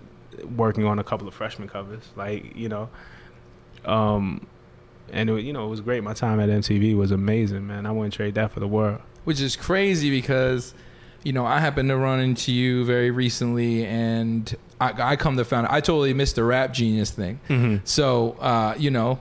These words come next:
Speaker 2: as we speak of this, whenever this comes out, Rob Markman today on this day started your first job at Rap Genius.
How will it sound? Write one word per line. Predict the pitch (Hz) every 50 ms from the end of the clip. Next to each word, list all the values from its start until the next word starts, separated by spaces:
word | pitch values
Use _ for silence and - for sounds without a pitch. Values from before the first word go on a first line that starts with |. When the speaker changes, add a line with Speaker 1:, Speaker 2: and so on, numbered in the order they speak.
| -
Speaker 2:
as | - 113 117 110 123
we | 123 117
speak | - - - - 127 120 -
of | 120 113 117
this, | 117 120 117 117 -
whenever | 127 120 120 120 117 117 113
this | 113 110 -
comes | - 123 107 107 113
out, | 131 135 131 123 117 -
Rob | 123 123 120 113
Markman | 120 120 127 139 139 131 127 123 123 120
today | - - 131 117 120 131 135 131 123 120 120 120
on | 120 117 120 123
this | 123 123 -
day | - 120 113 113
started | 117 - - 127 123 120 120
your | 117 113
first | 110 - - 127 120 117 -
job | - 123 113 110 120 120
at | 120
Rap | 113 120 113 117 117 120
Genius. | - 117 107 107 113 117 123 127 - -